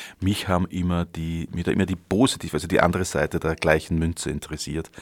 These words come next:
Die sogenannten, äh, Multikulti-Freaks, die,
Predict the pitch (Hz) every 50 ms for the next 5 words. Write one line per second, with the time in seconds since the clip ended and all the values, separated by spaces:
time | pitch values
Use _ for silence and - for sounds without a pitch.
0 | - - - - - - - _ - - 85 - - 80 73 80 76 78 78 -
1 | - 80 78 78 - - 78 78 78 76 76 78 82 80 - 90 - - 107 110
2 | 104 - 101 - - 85 85 85 82 85 - - - - - 76 73 73 73 78